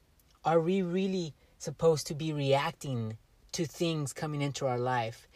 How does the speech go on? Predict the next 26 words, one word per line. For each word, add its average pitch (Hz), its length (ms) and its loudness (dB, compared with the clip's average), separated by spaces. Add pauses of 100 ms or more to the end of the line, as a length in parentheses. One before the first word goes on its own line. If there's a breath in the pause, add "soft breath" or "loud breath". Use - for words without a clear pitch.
(220 loud breath)
At 143 160 -4
this 180 220 6
moment, 160 400 -2
in 139 140 -4
this 147 160 0
present 147 360 -4
day, 139 160 2
in 127 120 0
this 139 140 -4
present 135 300 -2
moment, 135 380 -2 (340 soft breath)
most 151 320 4
of 156 100 4
the 139 100 4
world 143 380 2
is 123 120 0
going 143 260 -2
through 139 160 -2
this 131 180 -2
pandemic 120 760 -2 (140)
sort 120 300 0
of 107 120 -8
cause. - 580 -4 (460 soft breath)
And 143 140 0
many 175 220 2
people 143 520 -4